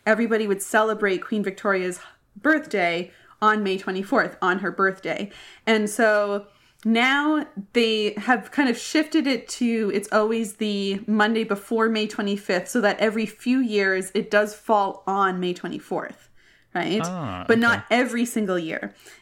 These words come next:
Speaker 1: And so this
Speaker 2: Gotcha.
Speaker 1: is one of those years where Victoria Day is not on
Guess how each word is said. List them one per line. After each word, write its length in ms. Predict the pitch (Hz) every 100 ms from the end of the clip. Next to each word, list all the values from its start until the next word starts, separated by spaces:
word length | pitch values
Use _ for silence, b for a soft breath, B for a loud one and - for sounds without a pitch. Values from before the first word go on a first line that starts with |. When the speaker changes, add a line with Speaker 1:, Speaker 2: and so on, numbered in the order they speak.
| _
Speaker 1:
And 220 | 220 220 220
so 180 | 214 208
this 200 | 247 277
Speaker 2:
Gotcha. 80 |
Speaker 1:
is 100 | 285
one 160 | 233 240
of 80 | 226
those 220 | 226 226
years 300 | 208 208 208
where 80 | 208
Victoria 500 | 202 202 208 208 202
Day 180 | 196 185
is 100 | 180
not 360 | 202 190 196 -
on 520 | 190 185 180 180 185